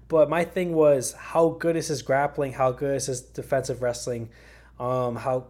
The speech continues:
how good is his submission defense? <clears throat> Now, I didn't expect to see any of that in display in this fight.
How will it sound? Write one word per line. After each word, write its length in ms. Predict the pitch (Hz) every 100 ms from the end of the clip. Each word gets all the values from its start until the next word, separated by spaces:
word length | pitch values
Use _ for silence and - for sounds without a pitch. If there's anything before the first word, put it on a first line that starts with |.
| -
how 180 | 131
good 160 | 123 131
is 80 | 127
his 100 | -
submission 360 | 131 131 131
defense? 580 | 117 - 143 110 - - -
<clears throat> 40 | - - -
Now, 320 | 147 151 170 165
I 120 | 156
didn't 240 | 151 196
expect 380 | 165 - 180 165
to 60 | 139
see 300 | - 220 220
any 160 | 165
of 60 | 151
that 220 | 143 143
in 40 |
display 460 | 131 110 - 180 208
in 80 | 143
this 180 | 120 -
fight. 420 | 127 123 156